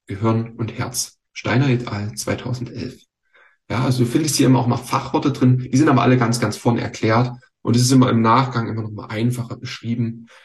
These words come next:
So wie hier, du bildest mehr Mitochondrien und entwickelst einen leistungsfähigeren Stoffwechsel. Ja, also lass dich da nicht verwirren von Fachbegriffen, das ist für jeden gut verständlich.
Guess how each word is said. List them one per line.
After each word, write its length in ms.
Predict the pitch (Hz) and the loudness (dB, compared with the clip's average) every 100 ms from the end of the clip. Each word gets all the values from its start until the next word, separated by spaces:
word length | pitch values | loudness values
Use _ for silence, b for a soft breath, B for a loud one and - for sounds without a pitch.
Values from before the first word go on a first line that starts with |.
| B | B
So 160 | - 101 | -12 -8
wie 80 | 98 | 0
hier, 180 | 120 | 2
du 80 | 120 | 2
bildest 320 | - 110 107 | 2 0 0
mehr 100 | 101 | -4
Mitochondrien 540 | 98 123 - 147 131 113 | -6 -4 2 4 4 4
und 140 | 107 | 0
entwickelst 500 | 101 135 - 104 - | -2 -4 -4 -8 -8
einen 400 | 101 - 117 - _ | -8 -8 -8 -12 _
leistungsfähigeren 840 | - 107 - 104 - 101 95 - - | -4 -2 -2 -6 -6 -6 -8 -8 -10
Stoffwechsel. 640 | - - - - - - _ b b _ _ - | -10 -12 -12 -16 -16 -18 _ b b _ _ -8
Ja, 80 | |
also 240 | 107 107 - | -4 -2 -2
lass 180 | 110 - | -2 -4
dich 100 | - | -6
da 140 | 98 | -4
nicht 160 | 98 - | -4 -6
verwirren 380 | 95 123 143 | 0 2 4
von 120 | 120 104 | 2 0
Fachbegriffen, 600 | 123 127 113 117 107 110 | -2 -2 -6 -6 -8 -8
das 100 | - | -8
ist 160 | - | -10
für 160 | - 110 | -8 -6
jeden 540 | 101 113 110 101 B B B 123 | 0 0 0 -4 B B B 0
gut 260 | 117 113 - - | 0 0 -14 -14
verständlich. 680 | 107 - 110 123 127 - | -12 -10 -12 -12 -16 -18